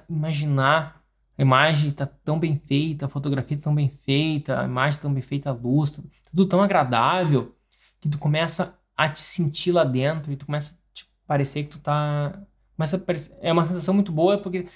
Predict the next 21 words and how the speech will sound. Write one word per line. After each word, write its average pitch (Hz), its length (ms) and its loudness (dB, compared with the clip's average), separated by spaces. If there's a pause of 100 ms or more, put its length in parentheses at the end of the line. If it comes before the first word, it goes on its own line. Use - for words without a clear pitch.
é 170 80 2
agradável 175 420 2
e 196 60 -4
tu - 80 -16
tá, 190 520 -2 (1300)
tu - 100 -18
tá 202 80 2
tendo 220 180 0
um, 226 280 0
um 190 40 2
sentimento 202 480 -2 (600)
bacana, 143 560 0
entendeu? 120 440 -4 (440)
E 190 340 4
então, 208 280 0 (140)
tudo 247 200 0
isso, 208 360 -2
quando 196 200 0
tu 202 40 -16
consegue 185 340 -4
juntar, 170 640 0